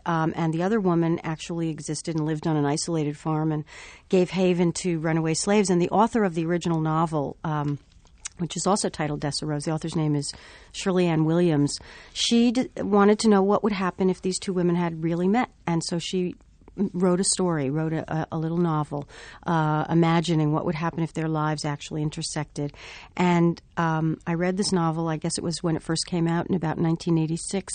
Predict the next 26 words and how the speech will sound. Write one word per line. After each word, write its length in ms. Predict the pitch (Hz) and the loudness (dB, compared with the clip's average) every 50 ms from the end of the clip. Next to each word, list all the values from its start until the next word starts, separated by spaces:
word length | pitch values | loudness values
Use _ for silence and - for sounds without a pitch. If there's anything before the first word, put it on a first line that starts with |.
| - - | -4 -2
and 160 | 170 160 160 | -2 0 0
I 100 | 156 165 | 0 -2
just 380 | 160 - 175 165 180 - - - | -2 -2 -2 -2 -2 -4 -8 -8
fell 300 | - - 156 143 156 - | -4 -2 -2 -2 -2 -4
in 200 | - 180 180 170 | -2 -2 -2 0
love 240 | 165 156 151 147 160 | 0 -2 -2 -4 -4
with 140 | 156 - | -6 -6
this 180 | - 156 147 - - | -6 -6 -6 -6 -4
amazing 460 | 165 165 156 156 151 151 151 160 156 | -2 -2 0 0 -2 -2 -2 -2 -4
story. 420 | 156 - - - 196 208 202 180 156 | -4 -4 -6 -4 -4 -2 -2 -2 -2
There's 240 | 143 156 156 - - - - - - - - | -2 -4 -6 -8 -12 -16 -16 -16 -16 -14 -2
almost 340 | - 214 208 220 226 233 - | 4 6 6 8 6 6 6
no 140 | 233 220 214 | 6 6 8
way 240 | 214 226 220 214 214 | 8 8 6 6 4
to, 340 | - - 214 202 202 175 - - - | 2 2 2 4 2 2 0 -4 -4
to, 180 | - 214 208 | -2 -2 -2
to 180 | 202 - - 208 | -2 -2 -4 -6
tell 320 | - - 220 214 214 214 | -4 -2 0 0 2 2
what 220 | 202 208 208 202 220 | 2 2 2 2 2
it 100 | 208 208 | 2 2
is 240 | 196 175 160 151 | 2 2 0 -2
because 320 | 151 - 160 - 190 175 170 | -2 -4 -4 -4 -4 -4 -4
it's 180 | 180 165 - | -4 -6 -4
so 220 | - 196 185 190 202 | -2 0 0 2 2
unexpected 720 | 196 190 - - - - - 185 180 175 - - 175 160 | 2 0 0 -4 -8 -8 -4 -4 -4 -4 -4 -6 -4 -2
and, 200 | 165 160 160 165 | -2 -2 -2 -2